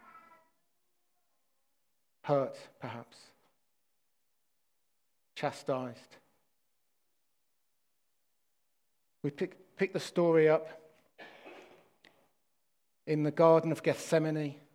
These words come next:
This is Caravaggio's picture of Peter's denial a little bit later. But we're in the Garden of Gethsemane. What does Peter do? Jesus is arrested. He gets out his sword and cuts off the servant's ear.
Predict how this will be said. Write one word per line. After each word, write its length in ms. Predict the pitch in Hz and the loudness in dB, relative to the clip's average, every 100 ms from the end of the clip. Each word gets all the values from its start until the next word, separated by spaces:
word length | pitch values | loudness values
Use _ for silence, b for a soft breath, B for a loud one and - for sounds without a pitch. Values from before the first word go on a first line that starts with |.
| _ _ _ _ - | _ _ _ _ -12
This 200 | 151 - | -10 -8
is 140 | 156 | -10
Caravaggio's 880 | - 170 156 151 160 156 156 147 143 | -4 0 2 4 2 2 0 0 -4
picture 420 | - 165 - 160 | -8 -8 -6 -6
of 220 | 160 131 - | -6 -10 -8
Peter's 500 | 147 - 131 - - | -8 -8 -12 -14 -12
denial 580 | 135 135 139 143 139 - - _ - | -6 -4 -2 -2 -4 -10 -20 _ -14
a 80 | 139 | -12
little 180 | 131 127 | -10 -6
bit 160 | 135 | -4
later. 480 | 139 135 131 139 127 - _ _ _ _ _ _ _ _ _ _ _ _ _ _ _ _ _ _ _ _ - | -4 -4 -6 -14 -16 -20 _ _ _ _ _ _ _ _ _ _ _ _ _ _ _ _ _ _ _ _ -6
But 160 | 151 | -2
we're 80 | 151 | -2
in 100 | 170 | 0
the 60 | 165 | 2
Garden 340 | 170 170 160 | 2 2 0
of 100 | 151 | -2
Gethsemane. 720 | 156 - - 156 143 120 110 - _ _ | -4 -2 -2 -2 -4 -8 -12 -20 _ _
What 160 | 180 185 | -4 -2
does 140 | 170 | -4
Peter 340 | - 196 - 160 | 2 2 0 -4
do? 260 | 139 113 - _ _ _ _ _ _ _ _ _ _ | -4 -6 -12 _ _ _ _ _ _ _ _ _ _
Jesus 380 | - 196 180 - | -2 -2 -2 -4
is 100 | 170 | 0
arrested. 380 | 156 170 160 156 | 2 2 0 -2
He 140 | 170 | 0
gets 280 | 208 247 - | 6 6 6
out 160 | 208 208 | 4 4
his 120 | 190 | -2
sword 340 | - 208 196 | 4 8 8
and 100 | 175 | 4
cuts 300 | - 185 - | 2 0 4
off 200 | 185 - | 4 4
the 60 | 165 | -2
servant's 480 | - 180 156 151 - | 2 4 4 -2 -2
ear. 340 | 175 165 117 | 0 0 -2